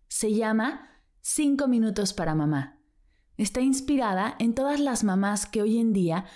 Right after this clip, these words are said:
tienen que lidiar con sus hijos estudiando en casa,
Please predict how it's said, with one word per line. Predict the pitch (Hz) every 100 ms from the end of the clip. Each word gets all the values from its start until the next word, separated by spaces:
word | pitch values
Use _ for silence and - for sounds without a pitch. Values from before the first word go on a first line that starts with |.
| - -
tienen | - 254 277
que | 269
lidiar | 214 190 196 202
con | 196 190
sus | 185 160 -
hijos | 254 - 208 190
estudiando | 165 185 175 165 156
en | 160
casa, | 160 214 202 190 170